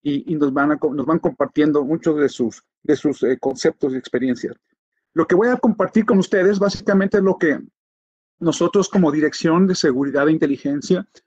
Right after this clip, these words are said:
hemos estado haciendo, sobre todo porque es, eh, es interesantísimo cómo al final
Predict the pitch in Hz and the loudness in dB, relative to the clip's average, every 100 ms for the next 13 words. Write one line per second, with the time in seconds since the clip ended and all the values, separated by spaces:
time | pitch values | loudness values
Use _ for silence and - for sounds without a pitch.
0 | _ _ _ 165 175 180 180 - 151 151 | _ _ _ 0 0 0 -2 0 0 2
1 | 151 147 175 156 160 190 240 _ _ - | 0 0 0 2 0 -2 -6 _ _ -2
2 | 160 165 208 226 214 180 233 - 175 185 | -2 2 2 2 0 -2 -2 0 0 0
3 | - 208 190 170 127 - _ _ _ _ | 0 0 2 2 0 -4 _ _ _ _
4 | - - 220 208 170 170 220 196 175 139 | -8 0 2 2 0 0 0 0 2 0
5 | 151 _ _ _ _ 190 202 226 220 - | -2 _ _ _ _ -6 -2 0 0 -2
6 | 185 175 170 180 | 0 0 0 0